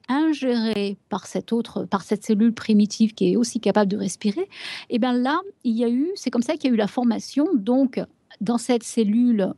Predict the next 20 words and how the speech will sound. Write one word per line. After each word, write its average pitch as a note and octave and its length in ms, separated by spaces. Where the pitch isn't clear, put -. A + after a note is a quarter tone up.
primitive, G#3 640
euh, G#3 540
il A#3 240
y G#3+ 80
a G#3 40
eu D4 360
la G#3+ 260
nouvelle A#3+ 560
capacité A#3 760
à G3+ 100
faire B3+ 240
de G#3 80
la G#3+ 240
photosynthèse. - 960
Donc, A3 320
il - 20
y F#3+ 40
a - 60
eu A3 100
l'intégration A#3+ 840